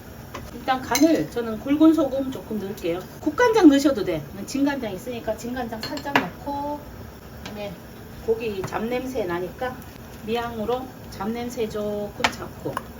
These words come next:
소금 조금 더 넣을게요. 이렇게 하셔가지고 이제 닫고 따깍거리고 십오 분 삶고 한 십 분 뜸 들이면 되거든요. 이렇게 해서 한번 삶을게요.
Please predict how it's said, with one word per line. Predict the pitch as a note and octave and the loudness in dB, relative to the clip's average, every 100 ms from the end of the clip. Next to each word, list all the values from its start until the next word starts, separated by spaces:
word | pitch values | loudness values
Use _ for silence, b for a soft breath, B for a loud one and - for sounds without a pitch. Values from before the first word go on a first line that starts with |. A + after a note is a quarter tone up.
| - - - - - - G#3+ A3 | -14 -14 -12 -12 -12 -14 -12 -12
소금 | - A3+ B3 B3 | -12 -12 -12 -12
조금 | - - A3+ | -12 -12 -12
더 | F#3 | -10
넣을게요. | F3+ G3 - - C6+ - - - - - - - | -10 -10 -2 2 2 0 -12 -16 -16 -16 -14 -10
이렇게 | C4+ C#4 | -6 -2
하셔가지고 | E4 D#4 F4+ E4 C#4 C#4 G4 C#4+ | -2 0 0 0 -2 -4 -2 -2
이제 | G#3+ | -2
닫고 | - B3+ - D#4 | -2 -2 4 4
따깍거리고 | D4+ F#4 C5+ A#4+ G#4 D#4+ D#4+ | 4 2 2 4 6 6 6
십오 | G4 A4 A4+ | 6 6 6
분 | F#4+ | 4
삶고 | E4 F4+ F4+ | 2 2 4
한 | E4 | 4
십 | D4+ G#4 | 4 2
분 | G4 F4+ | 0 0
뜸 | F#4 | 0
들이면 | G4+ F4+ C4+ | 4 6 6
되거든요. | G3 F#3+ G#3 A3 D4 - - | 2 0 0 0 -2 -4 -4
이렇게 | A3+ B3 | -4 -4
해서 | A#3+ | -8
한번 | A3 G3+ | -8 -8
삶을게요. | A3 E4+ F#4 - A3 | -4 -4 -4 -4 -6